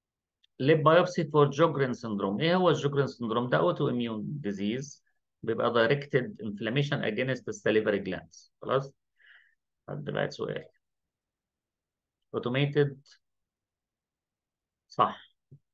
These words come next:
تمام يا مارك. عشان كده احنا قلنا ما يعتمدش عليها قوي يعني، الا اذا كانت الحاجه الوحيده اللي قدامك يعني. او انت عايز ت-، ت-، يعني تريح ضميرك وتعمل كده بقى ده، لكن هو الحقيقه ما لهمش يوز يعني.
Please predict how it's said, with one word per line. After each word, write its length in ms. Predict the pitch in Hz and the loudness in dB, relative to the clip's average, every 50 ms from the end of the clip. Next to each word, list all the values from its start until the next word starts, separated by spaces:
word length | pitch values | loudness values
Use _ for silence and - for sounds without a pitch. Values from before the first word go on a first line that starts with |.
| _ - - 147 143 _ _ _ | _ -20 -20 -20 -20 _ _ _
تمام 380 | - 92 95 101 110 113 117 | -10 -8 -4 -4 -2 -2 -2
يا 120 | 117 113 110 | -4 -4 -4
مارك. 360 | 107 98 90 - - - - | -4 -6 -6 -8 -12 -16 -18
عشان 240 | 85 - - 131 123 | -16 -12 -10 -4 -2
كده 160 | 135 131 123 | 0 0 0
احنا 200 | - - 110 - | -2 -4 -6 -4
قلنا 200 | 123 123 120 113 | -4 -4 -4 -4
ما 120 | 110 120 | -2 -2
يعتمدش 500 | 127 123 110 - 113 113 117 117 - - | -2 -2 -2 -4 -4 -6 -6 -6 -8 -6
عليها 360 | 95 92 95 98 101 95 92 92 | -4 -2 -2 -2 -2 -2 -4 -4
قوي 180 | 92 92 90 | -6 -6 -6
يعني، 360 | 90 90 92 101 117 139 143 143 - _ _ _ _ _ _ _ _ _ | -8 -8 -8 -8 -8 -8 -8 -12 -16 _ _ _ _ _ _ _ _ _
الا 240 | - 120 123 123 120 | 2 4 4 6 6
اذا 120 | 120 107 | 4 4
كانت 240 | 110 - 135 135 117 | 4 4 4 4 4
الحاجه 280 | 110 - - - 120 117 | 2 0 0 2 2 4
الوحيده 460 | 110 101 101 101 - 117 113 98 92 | 6 6 4 4 4 2 2 2 2
اللي 160 | 92 90 90 | 0 0 -2
قدامك 520 | 90 90 87 104 101 98 90 80 78 - - | -4 -2 0 2 2 2 2 -2 -6 -8 -8
يعني. 220 | 82 82 - - _ _ _ _ _ - - - - _ - - - _ _ _ _ _ _ _ _ 127 | -8 -8 -8 -12 _ _ _ _ _ -20 -20 -20 -14 _ -12 -12 -12 _ _ _ _ _ _ _ _ 6
او 140 | 127 135 | 8 8
انت 160 | 147 147 143 127 | 8 8 8 6
عايز 220 | 127 139 139 139 | 6 6 6 4
ت-، 460 | - - 117 113 110 110 107 104 104 101 | 4 6 6 8 10 10 10 8 8 6
ت-، 40 | |
يعني 380 | 92 95 98 101 98 101 101 98 | 4 6 6 8 8 8 8 8
تريح 320 | 101 - 107 120 120 - | 6 6 6 6 6 8
ضميرك 460 | 104 107 101 104 110 104 98 - - - | 6 6 8 8 8 6 4 2 0 -4
وتعمل 360 | 82 - 110 98 95 90 87 | -6 -4 -4 -4 -4 -4 -4
كده 140 | - 98 101 | -4 -2 0
بقى 260 | 95 95 95 92 95 92 90 90 90 90 | 2 2 0 0 -2 -4 -4 -6 -4 -2
ده، 60 | 95 98 | 0 0
لكن 260 | 98 92 - 113 120 | 0 0 0 0 0
هو 140 | 127 135 135 | 2 2 2
الحقيقه 720 | 127 - - - - 139 151 147 147 156 147 139 135 - - - _ _ _ _ _ _ _ - | 2 2 -2 0 2 4 6 6 6 4 4 4 2 0 -4 -8 _ _ _ _ _ _ _ -6
ما 60 | - | -4
لهمش 320 | 107 107 120 123 120 - - | -2 -2 -2 -4 -4 -6 -6
يوز 260 | 110 104 98 - - | -6 -6 -6 -8 -10
يعني. 140 | - - | -12 -12